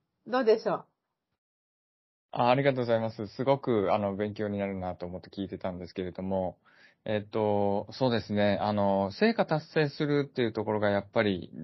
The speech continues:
Speaker 2: あの、重要で、そこに向けて、えっと、そうですね。あの、そこにこう、コミットした、するために自分のこう、したいことをこう、考えないとか、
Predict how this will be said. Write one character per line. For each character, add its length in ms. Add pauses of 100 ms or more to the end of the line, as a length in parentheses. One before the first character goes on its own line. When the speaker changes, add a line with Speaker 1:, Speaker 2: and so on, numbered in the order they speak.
(120)
Speaker 2:
あ 80
の、 160
重 160
要 220
で、 120
そ 140
こ 100
に 80
向 160
け 120
て、 480
え 280
っ 40
と、 380 (460)
そ 140
う 20
で 80
す 100
ね。 180
あ 100
の、 440 (200)
そ 160
こ 160
に 100
こ 240
う、 80
コ 80
ミ 140
ッ 60
ト 80
し 100
た、 80 (640)
す 60
る 120
た 160
め 100
に 80
自 160
分 220
の 100
こ 160
う、 60
し 80
た 100
い 60
こ 100
と 160
を 80
こ 200
う、 40
考 140 (180)
え 120
な 180
い 60
と 100
か、 280